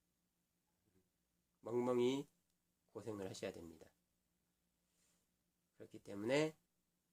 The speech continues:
악기점에 가셔가지고 무턱대고 기타를 구입하지 마시고 손가락을 보여주시면서 내 손에 어떤 기타가 맞겠느냐 물어보시고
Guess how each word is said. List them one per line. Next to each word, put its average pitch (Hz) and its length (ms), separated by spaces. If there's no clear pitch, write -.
악기점에 117 520
가셔가지고 104 800
무턱대고 113 540
기타를 104 400
구입하지 101 420
마시고 127 680
손가락을 131 600
보여주시면서 107 1000
내 104 180
손에 110 300
어떤 104 320
기타가 107 320
맞겠느냐 104 1040
물어보시고 95 960